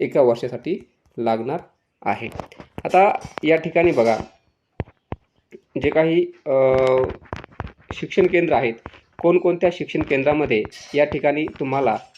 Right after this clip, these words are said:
माळी प्रशिक्षण, अ, माळी प्रशिक्षण घेता येणार आहे ते आपण या ठिकाणी बघूयात. बघा मित्रांनो, या ठिकाणी जर तुम्ही अमरावती विभागातील असाल,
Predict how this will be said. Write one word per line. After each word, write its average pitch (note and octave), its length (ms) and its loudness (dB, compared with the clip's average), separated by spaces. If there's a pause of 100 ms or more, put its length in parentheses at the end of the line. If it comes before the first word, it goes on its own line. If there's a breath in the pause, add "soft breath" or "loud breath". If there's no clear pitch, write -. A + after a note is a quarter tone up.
(140)
माळी C#3+ 260 2
प्रशिक्षण, D3 720 -6
अ, B2 140 -2 (240)
माळी C#3 320 -2
प्रशिक्षण D#3 540 -4 (400 soft breath)
घेता C3+ 320 0 (100)
येणार C3 240 0
आहे A#2 220 -4 (320)
ते D#3+ 100 2
आपण D3 300 0
या B2+ 100 0
ठिकाणी B2+ 420 -4 (280)
बघूयात. A2 240 -2 (340 soft breath)
बघा F3 120 6
मित्रांनो, F#3+ 340 4
या D#3 140 4
ठिकाणी D#3 440 0
जर D3 180 -2
तुम्ही C#3+ 440 -4 (500)
अमरावती F3 720 2
विभागातील C3 640 -2
असाल, A2+ 340 -4